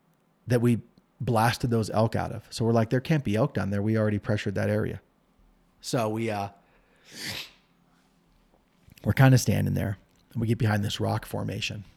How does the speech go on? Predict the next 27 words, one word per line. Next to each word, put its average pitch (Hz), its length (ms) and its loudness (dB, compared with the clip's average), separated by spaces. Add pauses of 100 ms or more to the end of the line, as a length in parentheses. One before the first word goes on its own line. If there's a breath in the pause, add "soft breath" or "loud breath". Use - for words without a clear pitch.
(640)
and 117 100 -8
I 117 40 -6
kinda 104 240 -4
peek - 240 -6
my 107 100 -6
head 104 200 -4
out, 101 240 -10 (720)
and 104 100 -6
I - 20 -4
peek - 260 -4
my 120 60 0
head 113 140 2
out, 113 40 0
and 104 100 -2
it's - 160 -8
like, 104 200 -8
"Oh 170 300 2
my 104 240 -2
gosh, 135 560 -6 (1500)
there's 107 300 2
a 98 80 0
herd 101 200 4
of 95 60 0
elk, - 300 -4 (1080)
twenty-five, 107 640 0
thirty 107 260 0
cows, 107 440 -4